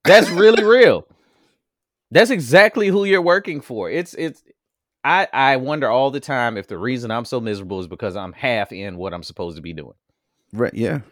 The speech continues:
Speaker 1: You know what I'm saying? And
Speaker 2: No.
Speaker 1: I'm, I'm, it's, it's, it's driving me crazy. All right, y'all. Um,
Speaker 2: Yeah.
Speaker 1: it's driving me crazy. Anyway,
Speaker 2: Back
Speaker 1: let's,
Speaker 2: to the
Speaker 1: let's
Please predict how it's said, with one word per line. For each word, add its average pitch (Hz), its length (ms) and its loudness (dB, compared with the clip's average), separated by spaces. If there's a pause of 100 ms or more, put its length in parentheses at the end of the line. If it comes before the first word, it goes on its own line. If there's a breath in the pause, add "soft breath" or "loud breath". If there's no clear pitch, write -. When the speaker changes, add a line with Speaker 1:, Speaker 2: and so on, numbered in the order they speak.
(180)
Speaker 1:
You 131 100 -4
know 165 60 2
what 196 80 4
I'm 185 80 -2
saying? 208 320 -2
And 151 260 0
Speaker 2:
No. 185 80 4
Speaker 1:
I'm, 95 480 -2
I'm, 95 240 -12
it's, 98 300 -10
it's, 95 360 -14
it's 87 220 -12
driving 90 360 -8
me 127 60 -8
crazy. 160 380 -4 (300 soft breath)
All 226 100 6
right, 226 180 8
y'all. 104 280 0 (200)
Um, 156 220 4
Speaker 2:
Yeah. 170 120 6 (420)
Speaker 1:
it's 147 80 -6
driving 202 160 4
me 151 60 -6
crazy. 120 280 -2
Anyway, 196 380 4
Speaker 2:
Back 196 80 10
Speaker 1:
let's, 185 140 4
Speaker 2:
to 180 40 0
the 185 60 4
Speaker 1:
let's 165 120 2